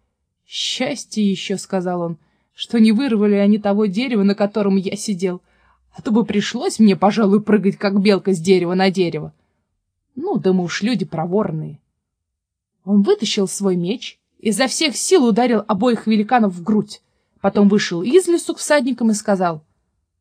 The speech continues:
«Дело сделано. Я прикончил обоих. Однако мне пришлось трудненько. Почуяв беду, они вырвали целые деревья из земли, чтобы защититься.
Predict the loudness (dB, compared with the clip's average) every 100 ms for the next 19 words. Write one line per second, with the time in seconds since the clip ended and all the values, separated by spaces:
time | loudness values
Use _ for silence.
0 | _ _ -16 -4 4 4 4 2 2 2
1 | 2 -4 -12 _ _ _ _ _ _ _
2 | _ 2 4 4 2 2 0 0 2 2
3 | 0 -6 -12 _ _ _ _ _ _ _
4 | _ _ _ _ _ _ -6 0 0 2
5 | 2 2 0 -2 -4 -6 -4 -2 0 0
6 | 0 -2 -8 _ _ _ _ _ _ _
7 | _ _ -4 0 2 4 4 2 4 6
8 | 6 6 4 4 2 0 0 0 2 2
9 | 2 2 2 0 -4 -2 0 0 -2 -4
10 | 0 0 0 -4 -6 -8 -8 -14